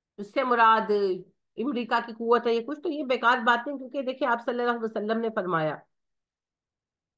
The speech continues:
कि दज्जाल छोटे कद का आदमी है, इसके बाल घुंघरियाले होंगे। छोटे कद से मुराद ये नहीं कि हमसे उसका कद छोटा होगा,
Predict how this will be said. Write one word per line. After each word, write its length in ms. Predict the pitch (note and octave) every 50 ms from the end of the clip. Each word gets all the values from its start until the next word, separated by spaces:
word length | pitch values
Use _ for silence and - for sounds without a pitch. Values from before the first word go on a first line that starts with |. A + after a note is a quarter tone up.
| _ _
कि 100 | - - B3+ A3
दज्जाल 680 | A#3+ A#3 G#3+ F3+ F#3 A3+ A3+ A#3 A#3 B3 C#4 F4 G4+ - - _ _ _ _ _ _ _ _ _ -
छोटे 420 | - C#4 C#4+ C#4+ C#4+ - E4 E4 E4+ - -
कद 180 | C#4 B3 C4+ C4+
का 60 | C#4 B3+
आदमी 440 | A#3 G#3 F#3+ F3+ F3+ G3 F#3+ F#3+ F3+
है, 180 | F3 F#3+ A3 D4 G#4 - - _ _ _ _ _ _ _ _ _ _ _ _ _ _ _ _ _ _ _ _ _ _ -
इसके 280 | A#3 A3 - - D#4
बाल 220 | C4 C#4 C#4 C#4+ C4
घुंघरियाले 500 | A#3+ B3+ D4 A3+ G#3+ G#3+ G3+ F#3+ F#3 F#3+
होंगे। 220 | F3+ F3 F3 F3
छोटे 300 | F3+ - C4 C4 C4 C#4+
कद 180 | C#4+ D4 C#4+ C#4+
से 100 | - D4
मुराद 260 | C4+ C4+ C4 C4 B3+
ये 120 | B3+ C#4 D#4
नहीं 100 | G4 -
कि 100 | G#4+ D#4
हमसे 240 | A#3 G#3+ G#3 C#4+
उसका 180 | D4 D4 - C#4
कद 200 | B3+ C4+ B3 A#3
छोटा 260 | - A3 G3+ F#3+ G3+ G3
होगा, 300 | F#3 E3+ D#3+ D#3 F3+